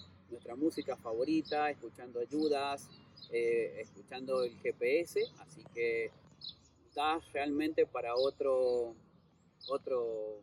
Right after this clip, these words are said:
video y es poder explicar todo el funcionamiento y todo el potencial de este espectacular dispositivo. Por favor, les pido que visiten la página de Caecus Labs, las vamos a dejar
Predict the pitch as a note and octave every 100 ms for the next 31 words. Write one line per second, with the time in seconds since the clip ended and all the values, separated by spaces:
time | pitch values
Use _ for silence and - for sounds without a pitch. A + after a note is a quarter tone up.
0 | - - C3 D3+ G3 D4 - _ _ _
1 | - B2 - A#2+ C3+ D3+ - C3+ D3 C#3+
2 | E3+ - _ _ _ - - A4 A4 F3+
3 | C#3+ C3+ B2+ B2+ D3+ E3 D#3+ D#3 - E3
4 | E3+ D#3 C3 - A#2+ - D#3 E3+ F3+ -
5 | - _ _ - B2+ C#3+ - D#3 - B2
6 | - A2 - A#2 C3 D3 - - - A#2+
7 | - _ - - - D#3 - - - _
8 | _ _ _ _ _ _ A#2 - B2+ F3+
9 | A3+ - A2 G#2 - - _ _ C3 E3
10 | D#3+ A#2+ A2+ - - C#3 B2 B2 A#2 -
11 | - - F4+ F#4+ D3+ G#2+ G2+ G#2 B2 A#2
12 | A#2 A#2+ D#3+ G3 - - _ _ - G2+
13 | B2 C3+ A#2+ A#2+ A2 C3 C#3+